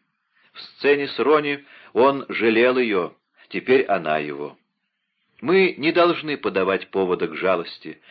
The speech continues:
ни ты, ни я. Мы сильны. Хорошо, что вы напомнили мне об этом.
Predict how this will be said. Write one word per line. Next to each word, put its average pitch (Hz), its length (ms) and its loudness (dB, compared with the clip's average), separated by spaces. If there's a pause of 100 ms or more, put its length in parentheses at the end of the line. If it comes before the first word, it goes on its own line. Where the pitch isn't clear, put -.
(100)
ни 127 180 -2
ты, 175 460 -2
ни 87 100 -12
я. 78 360 -6 (360)
Мы 139 160 -2
сильны. 160 580 -2 (920)
Хорошо, 156 480 4
что 123 200 -2
вы 110 120 0
напомнили 92 500 -2
мне 82 220 -6
об 80 100 -4
этом. 71 340 -12